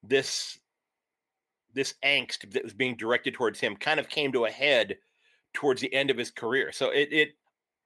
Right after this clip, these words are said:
and I guess this is maybe my naive, naivete. So, you know, if you wanna, you know, share, um, a message with me or something of that nature to let me know what, uh, what,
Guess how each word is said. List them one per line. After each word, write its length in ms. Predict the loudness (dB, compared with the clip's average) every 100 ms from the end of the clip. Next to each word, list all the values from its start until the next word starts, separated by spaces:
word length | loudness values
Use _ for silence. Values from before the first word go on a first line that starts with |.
| -2
and 140 | 0
I 20 | 2
guess 240 | 2 2
this 180 | -2 -6
is 80 | 0
maybe 200 | 2 2
my 240 | 4 4
naive, 320 | 4 2 2
naivete. 720 | -2 0 0 -2 -2 0 0
So, 200 | 0 -4 -2
you 120 | -2
know, 160 | -2 -2
if 180 | -8 -4
you 100 | 0
wanna, 360 | 4 4 4 0
you 100 | -2
know, 120 | -4 -2
share, 400 | 0 2 2 0
um, 200 | -2 -6 _ _ _ _ _ -2
a 80 | 0
message 460 | 4 2 2 0
with 140 | 0 0
me 340 | 2 2 2
or 80 | 0
something 260 | -2 -4 0
of 60 |
that 140 | 2 2
nature 260 | 0 -2
to 80 | 0
let 160 | 0 0
me 120 | 0
know 200 | 0 2
what, 320 | 2 2 2
uh, 280 | 4 4 2 -4 _ _ _ _ _ _ _ _ _ _ _ _ _ _ _
what, 280 | 0 2 2